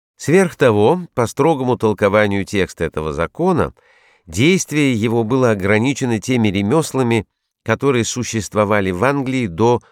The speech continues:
пятого года правления Елизаветы,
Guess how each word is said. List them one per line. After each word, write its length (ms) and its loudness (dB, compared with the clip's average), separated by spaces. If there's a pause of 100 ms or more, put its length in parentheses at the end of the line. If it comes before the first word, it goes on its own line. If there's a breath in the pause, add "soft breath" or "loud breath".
(140 soft breath)
пятого 500 0
года 320 0
правления 580 0
Елизаветы, 840 -2